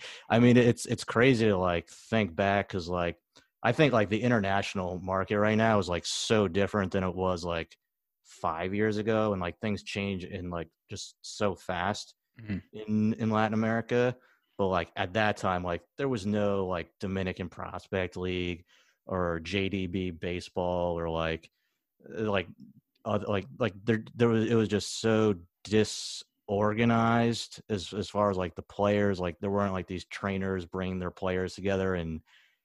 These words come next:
Speaker 1: games. Like, there were a lot of teams that just, like, weren't spending money or, or really investing much
Speaker 2: Mm-hmm.
Speaker 1: of any, like,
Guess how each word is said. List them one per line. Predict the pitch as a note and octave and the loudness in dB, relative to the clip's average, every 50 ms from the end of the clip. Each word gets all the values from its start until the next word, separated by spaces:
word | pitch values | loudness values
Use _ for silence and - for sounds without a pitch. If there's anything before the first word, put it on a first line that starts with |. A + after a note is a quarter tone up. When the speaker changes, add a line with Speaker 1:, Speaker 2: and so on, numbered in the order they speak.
| _ _ _ _ - | _ _ _ _ 0
Speaker 1:
games. | - A#2 A#2+ A#2+ A#2 A2+ A2+ A2 A2 G#2 F2+ | 2 4 4 4 4 4 4 4 2 2 0
Like, | F#2 F2 E2+ E2 _ _ _ - | 0 -2 -2 -4 _ _ _ -2
there | G2 F2+ F#2 F2+ D#2+ D2+ - _ - - | -2 0 0 -2 -4 -8 -18 _ -14 -6
were | F#2 F#2+ F#2 | -2 -2 0
a | F2+ | 2
lot | F2 G2 G2+ G2+ | 4 4 4 4
of | G#2 - | 4 2
teams | - A2 G2 | 0 -2 0
that | F#2+ F2 | 0 -2
just, | F#2 F2+ | -4 -2
like, | F#2+ F2+ E2 | -4 -4 -4
weren't | E2+ F2 F#2+ F#2 F2+ E2 | -2 -2 -2 0 -2 -2
spending | - - - G2 G2 G2 G2 G2 F#2+ F#2+ F#2 | -6 -6 -2 -2 0 0 0 0 -2 -2 -2
money | F#2 G2 F#2+ F#2+ G2 F#2+ F#2 | -2 -2 -2 -2 -2 -2 -2
or, | F2+ F2+ | -2 -2
or | F#2 F2 F#2+ F#2 F2 E2+ E2 | -2 -2 -2 -4 -4 -4 -4
really | F2 F#2 F2+ F2+ F2 | -4 -4 -4 -4 -4
investing | E2+ E2 D#2+ F#2 F2+ F2+ - - F#2+ F2+ F2+ | -6 -6 -4 -4 -4 -4 -4 -4 -4 -4 -4
much | F2 F2+ F2 - - - B2+ | -4 -4 -4 -6 -6 -8 -6
Speaker 2:
Mm-hmm. | A2 A2 G#2 F#2+ F#2+ _ _ _ _ _ - | -4 -2 -4 -4 -6 _ _ _ _ _ -10
Speaker 1:
of | - F2+ | -4 -2
any, | F2+ F#2+ F#2+ F2+ | 0 0 0 0
like, | F2 F2 D#2+ D#2 | 0 0 -2 -4